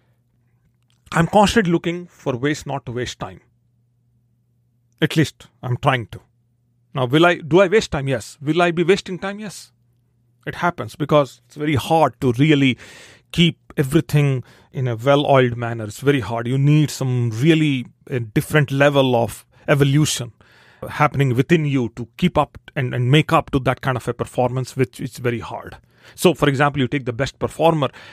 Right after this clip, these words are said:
and you make them rehearse for about a month or two and you put them on a stage, they will do an incredible performance, but you ask them to do the same performance every day live in front of people for o-, over the next ten, twenty th-,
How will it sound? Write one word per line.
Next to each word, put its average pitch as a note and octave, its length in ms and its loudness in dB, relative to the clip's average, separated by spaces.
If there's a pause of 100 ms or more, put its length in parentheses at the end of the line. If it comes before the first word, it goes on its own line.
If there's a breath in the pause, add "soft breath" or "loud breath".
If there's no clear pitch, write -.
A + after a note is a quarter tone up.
(160 loud breath)
and C3 200 -2
you B2+ 100 0
make C#3 240 0
them C#3 140 0
rehearse D3 280 2
for - 140 -2
about B2+ 220 0
a A#2+ 40 -4
month C#3 280 0
or B2+ 80 2
two E3+ 260 4
and C#3+ 100 2
you A#2 60 -4
put C3 180 -4
them B2+ 140 -4
on A#2+ 80 -6
a B2 60 -6
stage, D3 360 2
they C3+ 120 4
will B2+ 160 0
do A#2+ 380 0
an C3+ 100 4
incredible D#3+ 400 2
performance, C3 580 -4 (260 loud breath)
but C#3 120 2
you C3+ 180 0 (140)
ask C#3+ 240 2
them C#3+ 160 0
to C3+ 100 -2
do C#3+ 400 2
the C3 100 -4
same D3+ 300 0
performance C3 640 -2
every C#3+ 320 2
day C#3+ 260 2
live C3+ 480 2
in B2 100 0
front C3+ 200 -4
of B2+ 100 -2
people D3 300 -2
for C3+ 180 -4
o-, C3+ 160 -4
over C3+ 160 0
the C3 80 0
next C3+ 260 -2
ten, C3+ 160 -2
twenty C3 240 -6
th-, - 300 -6